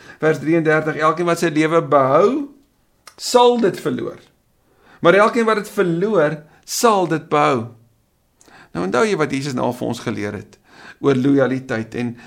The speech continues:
en verbind wees aan hom. As jy hom volg,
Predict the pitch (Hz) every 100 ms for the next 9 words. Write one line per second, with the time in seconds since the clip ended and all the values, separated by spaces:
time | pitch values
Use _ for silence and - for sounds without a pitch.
0 | - - 139 135 120 135 135 139 135 117
1 | 107 - - - - - - 202 180 180
2 | 151 127 - -